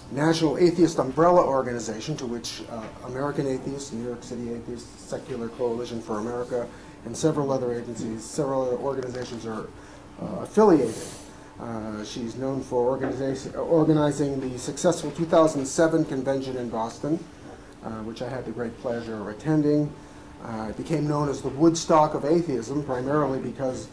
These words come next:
uh, the writers who became known as the four, uh, horsemen of the apocalypse for atheism, uh, Richard Dawkins, Daniel Dennett, Christopher Hitchens, and Sam Harris were there. Um, and I guess that was, uh,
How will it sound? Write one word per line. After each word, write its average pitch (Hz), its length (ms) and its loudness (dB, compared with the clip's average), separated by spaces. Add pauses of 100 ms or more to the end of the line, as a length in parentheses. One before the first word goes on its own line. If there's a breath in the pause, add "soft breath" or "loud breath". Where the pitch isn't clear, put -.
(440 loud breath)
uh, 113 340 -4
the 127 100 -4
writers 135 380 -2
who 139 80 -4
became 131 400 -4
known 135 220 -2
as 120 240 -6
the 113 140 -8
four, 135 680 -2
uh, 120 380 -2
horsemen 160 580 2
of 107 140 -4
the 123 100 -4
apocalypse 127 720 0
for 123 220 -6
atheism, 131 520 -6 (640 loud breath)
uh, 107 380 -6
Richard 143 260 -2 (180)
Dawkins, 160 500 4
Daniel 131 400 -2
Dennett, 131 420 -4
Christopher 135 420 -8
Hitchens, 151 560 -2 (420 loud breath)
and 120 220 -6
Sam 135 320 -2
Harris 156 560 6
were 127 140 -2
there. 123 360 2 (640 loud breath)
Um, 110 600 -6 (1040)
and 131 160 -6
I 123 80 -6
guess 135 300 -4
that 135 220 -4
was, 139 220 -4
uh, 131 220 0